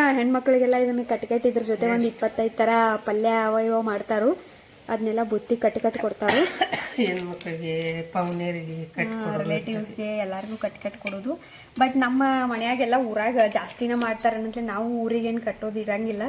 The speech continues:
Speaker 1: Just ನಮ್ಮ ಮನಿ ಪೂರ್ತೇಕಂತ ಒಂದ್ ಕೆ ಜಿ ಮಾಡೇವಿ. ನಾನು ಬೆಂಗಳೂರಿಗೆ ತಗೊಂಡ್ ಹೋಕೇನಿ ಇದನ್ನ. ಚಳಿಗಾಲದೊಳಗ್ ಗೋಧಿ ತಿನ್ನೋದ್ರಿಂದ ಸ್ಕಿನ್, ಗೋಧಿ, ಬೆಲ್ಲ, ಡ್ರೈ ಫ್ರೂಟ್ಸ್ ತಿನ್ನೋದ್ರಿಂದ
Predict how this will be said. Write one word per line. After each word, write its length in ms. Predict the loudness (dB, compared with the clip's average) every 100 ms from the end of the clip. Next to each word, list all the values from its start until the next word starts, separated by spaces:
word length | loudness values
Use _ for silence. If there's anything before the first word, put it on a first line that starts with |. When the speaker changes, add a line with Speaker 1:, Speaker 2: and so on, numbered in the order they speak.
| -2
Speaker 1:
Just 380 | -4 -2 -2 -2
ನಮ್ಮ 240 | -4 -4 -2 -4 -6 -14 -20 -20 -20 -6
ಮನಿ 260 | -2 0 0
ಪೂರ್ತೇಕಂತ 640 | 0 0 0 2 2 0
ಒಂದ್ 300 | -2 -2 -2
ಕೆ 160 | 0 0
ಜಿ 200 | 0 -2
ಮಾಡೇವಿ. 500 | -2 -2 0 0 0 -4 -16 -18 -16 -16 -16 -16 -4
ನಾನು 380 | 4 6 8 8
ಬೆಂಗಳೂರಿಗೆ 480 | 8 8 8 8 6
ತಗೊಂಡ್ 320 | 2 2 4
ಹೋಕೇನಿ 340 | 4 2 2
ಇದನ್ನ. 200 | 2 2 2 2 -2 -14 -14 -14 -16 -16 -16 -14 -12 -12 -12 -12 -14 -14 -16 -14 0
ಚಳಿಗಾಲದೊಳಗ್ 640 | 0 0 -2 -2 0 0
ಗೋಧಿ 260 | -2 -2 -4
ತಿನ್ನೋದ್ರಿಂದ 540 | -4 -6 -6 -6 -4
ಸ್ಕಿನ್, 400 | -4 -6 -6 -4
ಗೋಧಿ, 540 | -4 -6 -4 -2 0 0
ಬೆಲ್ಲ, 220 | 0 0 -2
ಡ್ರೈ 120 | -2
ಫ್ರೂಟ್ಸ್ 320 | -6 -8 -10
ತಿನ್ನೋದ್ರಿಂದ 480 | -8 -8 -6 -6 -2